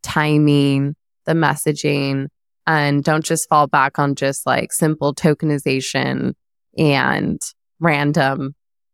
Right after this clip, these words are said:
details based on where someone's located and think that's gonna work. <laughs> And then the last thing, the email calendar, really try and implement an email calendar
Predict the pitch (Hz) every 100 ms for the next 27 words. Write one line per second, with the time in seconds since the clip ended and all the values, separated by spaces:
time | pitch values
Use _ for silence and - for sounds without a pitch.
0 | _ _ 156 160 135 151 143 - 135 -
1 | - 135 131 127 151 - - - - -
2 | - - - - - - - - - -
3 | - - - 185 269 254 269 254 202 277
4 | - _ _ _ _ 208 247 269 277 226
5 | 233 - 226 214 - 214 220 208 208 180
6 | 175 170 175 156 - 160 170 - 180 170
7 | 170 175 170 165 156 147 165 156 160 160
8 | 156 156 160 156 151 151